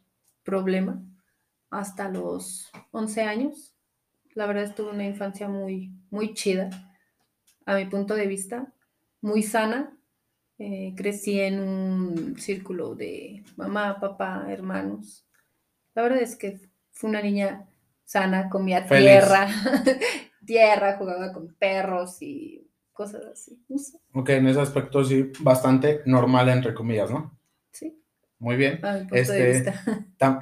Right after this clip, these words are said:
Speaker 2: también quería comentarle a los latinos, hace poco estábamos lo platic-, lo estábamos platicando antes de que empezara el episodio, que apenas te asaltaron, ¿no?
Speaker 1: Sí,
Speaker 2: ¿Cómo
Speaker 1: sí,
Speaker 2: estuvo?
Speaker 1: sí.
Speaker 2: A ver, cuéntanos.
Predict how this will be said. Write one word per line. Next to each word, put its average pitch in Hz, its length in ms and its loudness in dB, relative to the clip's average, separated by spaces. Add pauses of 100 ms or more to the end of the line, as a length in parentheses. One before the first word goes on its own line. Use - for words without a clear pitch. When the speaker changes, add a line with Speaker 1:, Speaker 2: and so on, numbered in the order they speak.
Speaker 2:
también 156 480 2 (160)
quería 143 240 4
comentarle 147 420 2
a 156 60 4
los 131 180 0
latinos, 135 720 -4
hace 131 180 -4
poco 139 220 -6
estábamos 135 320 -2
lo 127 160 -4
platic-, - 420 -10
lo 120 140 -6
estábamos 143 320 0
platicando 127 480 -2
antes 131 160 -2
de 117 120 -6
que - 80 -12
empezara 104 360 -6
el 127 80 -4
episodio, 127 600 -6 (280)
que - 80 -2
apenas 131 480 0
te 113 200 -2
asaltaron, 135 600 -2
¿no? 147 120 -4
Speaker 1:
Sí, 208 760 -8 (160)
Speaker 2:
¿Cómo 131 200 0
Speaker 1:
sí, 143 60 -2
Speaker 2:
estuvo? 131 220 0
Speaker 1:
sí. 123 60 4
Speaker 2:
A - 20 2
ver, 120 120 -2
cuéntanos. 117 360 -6